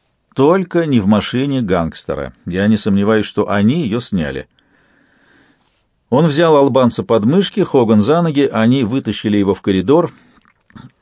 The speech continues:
а Эбби поспешила вперёд и открыла наружную дверь. Махнула рукой, показывая, что всё спокойно, и Ричард с Хоганом понесли албанца по тротуару. Чёрный седан стоял рядом.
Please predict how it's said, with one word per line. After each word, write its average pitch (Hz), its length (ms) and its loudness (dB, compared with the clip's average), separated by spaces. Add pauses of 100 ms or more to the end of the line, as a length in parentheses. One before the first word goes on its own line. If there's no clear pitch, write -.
а 110 260 -2
Эбби 135 360 2
поспешила 117 560 -4
вперёд 107 440 -4
и 101 60 -2
открыла 110 400 0
наружную 95 440 0
дверь. 80 280 -8 (240)
Махнула 101 420 -2
рукой, 123 300 -4
показывая, 90 520 -4
что 85 200 -8
всё - 180 -6
спокойно, 123 580 -4 (760)
и 104 100 0
Ричард 160 420 0
с - 80 -10
Хоганом 147 520 0
понесли 117 420 0
албанца 117 520 0
по - 160 -6
тротуару. 90 600 -2 (400)
Чёрный 110 360 0
седан 107 300 -2
стоял 98 300 0
рядом. 71 440 -2